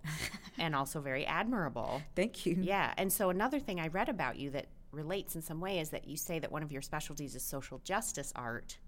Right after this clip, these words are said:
Speaker 2: So can you talk a little bit about that, like what that means to you and how your art plays a,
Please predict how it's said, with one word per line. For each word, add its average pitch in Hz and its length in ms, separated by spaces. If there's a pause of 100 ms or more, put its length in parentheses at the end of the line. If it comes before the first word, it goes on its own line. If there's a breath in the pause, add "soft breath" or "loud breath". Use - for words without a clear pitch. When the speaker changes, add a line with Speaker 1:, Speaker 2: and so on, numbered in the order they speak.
(540 soft breath)
Speaker 2:
So 175 140
can 175 180
you 202 100
talk 139 260
a 156 40
little 151 200
bit 151 160
about 143 300
that, 160 160
like 143 180
what 151 160
that - 160
means 135 340
to - 120
you 156 180
and 143 100
how 143 140
your 135 200
art - 220
plays 143 240
a, 120 60